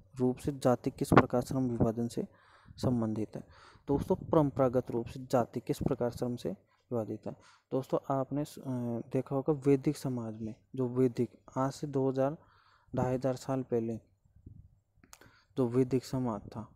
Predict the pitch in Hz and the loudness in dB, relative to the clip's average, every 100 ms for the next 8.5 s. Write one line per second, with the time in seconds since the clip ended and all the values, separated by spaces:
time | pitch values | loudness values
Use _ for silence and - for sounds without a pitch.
0 | _ 147 - 143 135 135 - 135 131 123 | _ -8 -2 0 0 -2 -2 -2 0 -2
1 | 135 180 - _ _ _ _ _ - - | -2 -4 -10 _ _ _ _ _ -6 0
2 | 143 147 123 - _ _ 123 127 139 131 | 2 2 0 -4 _ _ -6 -2 -2 -2
3 | 120 107 107 _ _ _ _ _ _ _ | -4 -6 -10 _ _ _ _ _ _ _
4 | _ _ _ _ _ _ _ 135 135 135 | _ _ _ _ _ _ _ -6 0 0
5 | - 131 131 117 127 139 175 - _ _ | 0 -2 -2 -2 -2 -2 -4 -14 _ _
6 | _ _ _ _ - - - 139 135 127 | _ _ _ _ -20 -16 -6 -2 -2 -2
7 | 147 165 - 139 135 139 147 - 135 117 | -2 -2 -6 -4 -2 0 -4 -2 -2 -2
8 | 113 - 107 110 123 | -4 -6 -6 -6 -8